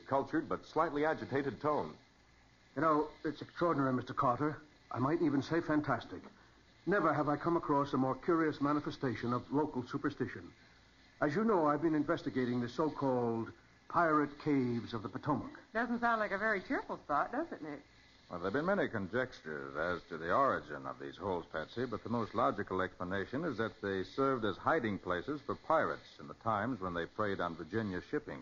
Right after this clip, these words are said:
Speaker 2: As
Speaker 3: Oh.
Speaker 2: we believe, they were also used as hiding places in which to store their loot.
Speaker 4: But you didn't send for us to discuss these pirate caves, did you, Professor?
Speaker 2: Oh, good grief, no. I, Mister Carter,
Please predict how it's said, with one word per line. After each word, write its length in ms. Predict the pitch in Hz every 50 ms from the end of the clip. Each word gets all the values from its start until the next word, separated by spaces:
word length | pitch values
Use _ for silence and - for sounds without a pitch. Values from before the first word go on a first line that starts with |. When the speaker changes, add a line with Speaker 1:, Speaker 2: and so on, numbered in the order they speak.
| 120 120 170
Speaker 2:
As 80 | 175 165
Speaker 3:
Oh. 60 | 147 156
Speaker 2:
we 100 | 202 226
believe, 580 | 185 180 180 170 165 165 160 165 170 175 151 123
they 200 | 139 160 156 156
were 260 | 143 147 143 143 139
also 340 | - 156 165 165 - - 151
used 320 | 135 135 143 143 135 113
as 100 | 131 120
hiding 360 | - - 175 165 147 135 117 -
places 400 | 120 120 110 101 - 107 98 113
in 100 | 120 131
which 240 | 135 135 - - -
to 180 | 127 120 117
store 320 | 117 - - 170 156 131 127
their 140 | 131 131 131
loot. 300 | 151 160 - - - - - - - - - - - - - -
Speaker 4:
But 100 | 104 117
you 100 | 202 247
didn't 240 | 254 233 185 147
send 320 | 120 - 143 165 165 127 95
for 180 | 92 95 87 85
us 100 | 87 - -
to 60 | - 85
discuss 400 | 87 85 - - 127 127 117 -
these 240 | - - 90 82 - - -
pirate 300 | 135 151 139 104 87 76 - -
caves, 380 | 78 67 62 71 101 107 101 -
did 160 | 120 135 127
you, 80 | 92 73
Professor? 380 | - 69 67 65 62 - - 110 107 - - - - -
Speaker 2:
Oh, 320 | 180 175 170 156 139 127 - -
good 160 | - 135 117
grief, 320 | - 117 139 147 - - -
no. 380 | 127 131 135 127 101 95 95 - - - - - - - - 123
I, 240 | 135 139 143 147 143 - - - - - - - - - - - -
Mister 220 | 214 208 - - -
Carter, 480 | - 170 147 131 107 120 117 117 -